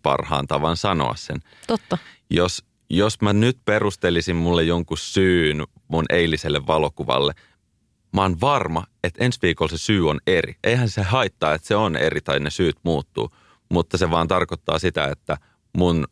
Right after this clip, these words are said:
Speaker 1: tapa kommunikoida itseni kanssa on aika ailahtelevainen. Ja jos puhutaan makuasioista, kuten estetiikasta, niin varmasti ne syyt tulisi vaihtumaan.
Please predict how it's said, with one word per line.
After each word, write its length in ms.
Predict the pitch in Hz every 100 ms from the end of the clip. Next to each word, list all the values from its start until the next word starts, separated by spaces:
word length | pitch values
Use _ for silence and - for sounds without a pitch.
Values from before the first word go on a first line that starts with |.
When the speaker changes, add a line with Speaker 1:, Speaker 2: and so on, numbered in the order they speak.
| -
Speaker 1:
tapa 280 | 85 76 73
kommunikoida 580 | 92 85 76 73 78 -
itseni 360 | 82 - 73
kanssa 340 | 71 78 73 78
on 60 |
aika 280 | 90 92 82
ailahtelevainen. 960 | 85 80 73 - 73 71 69 69 69 69 _ 78
Ja 80 |
jos 220 | 80 82 -
puhutaan 460 | 98 92 87 78
makuasioista, 840 | 85 104 - 104 101 101 92 - 69
kuten 340 | 67 71 80
estetiikasta, 720 | 82 80 - 78 76 69 - - - -
niin 140 | 76
varmasti 480 | 76 87 85 80 -
ne 120 | 69
syyt 240 | - 62 -
tulisi 260 | - 82 -
vaihtumaan. 480 | 53 - - 78